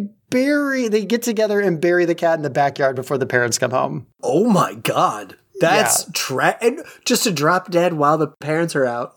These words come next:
Speaker 2: Oh my God.
Speaker 1: But they kinda spin it as, like, they mend their wounds, they work together, and they prove to their parents that they can be responsible. And the parents are like, "That's so sad, but we're also so proud of you." And I was like,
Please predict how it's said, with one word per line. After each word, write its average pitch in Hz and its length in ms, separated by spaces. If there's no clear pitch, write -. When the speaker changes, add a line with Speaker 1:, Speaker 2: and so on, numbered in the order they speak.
Speaker 2:
Oh 240 180
my 190 160
God. 160 560
Speaker 1:
But 392 380
they 294 100
kinda 330 360
spin - 300
it 320 120
as, 190 240
like, 160 320
they 135 140
mend 151 480
their 127 560
wounds, 240 680
they 151 240
work 143 340
together, 220 560
and 214 180
they 196 80
prove 269 280
to 285 80
their 269 180
parents 262 500
that 220 120
they 226 100
can 214 100
be 190 80
responsible. 220 460
And 175 60
the 175 60
parents 180 260
are 170 40
like, 151 60
"That's 170 160
so 185 140
sad, 185 320
but 180 100
we're 180 100
also 185 200
so 208 160
proud 220 260
of 196 100
you." 147 140
And 139 80
I 147 60
was 147 140
like, 143 180